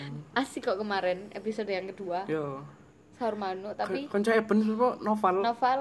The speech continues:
Speaker 2: Asik kok.
Speaker 1: Asik kok.
Speaker 2: Asik banget.
Speaker 1: Next, next. Nanti
Speaker 2: Asik,
Speaker 1: kita
Speaker 2: Bro. Asik, Bro. Undang arek
Speaker 1: Gak
Speaker 2: Bro.
Speaker 1: apa-apa, sakjane rame-rame mek iki,
Speaker 2: Iya,
Speaker 1: siji-siji.
Speaker 2: Mbak,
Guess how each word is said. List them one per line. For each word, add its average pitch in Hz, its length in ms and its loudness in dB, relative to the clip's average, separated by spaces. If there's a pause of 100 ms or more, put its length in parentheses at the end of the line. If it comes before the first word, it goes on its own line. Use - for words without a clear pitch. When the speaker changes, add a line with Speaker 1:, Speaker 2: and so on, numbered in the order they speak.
(100)
Speaker 2:
Asik 208 280 4
kok. 147 120 2
Speaker 1:
Asik 220 260 -2
kok. 190 100 -6
Speaker 2:
Asik 165 300 2
banget. 175 320 2 (180)
Speaker 1:
Next, 269 300 0
next. 262 340 -2 (320)
Nanti 202 240 4
Speaker 2:
Asik, 240 100 8
Speaker 1:
kita 170 140 6
Speaker 2:
Bro. 170 100 10 (180)
Asik, 196 220 6
Bro. 170 200 4 (100)
Undang 156 260 2
arek 147 200 0
Speaker 1:
Gak 143 100 -2
Speaker 2:
Bro. - 80 4
Speaker 1:
apa-apa, - 240 0
sakjane 240 360 -2
rame-rame 208 520 -2
mek 226 140 -8 (300)
iki, 202 600 -8
Speaker 2:
Iya, 226 160 8
Speaker 1:
siji-siji. 226 160 10
Speaker 2:
Mbak, 190 180 12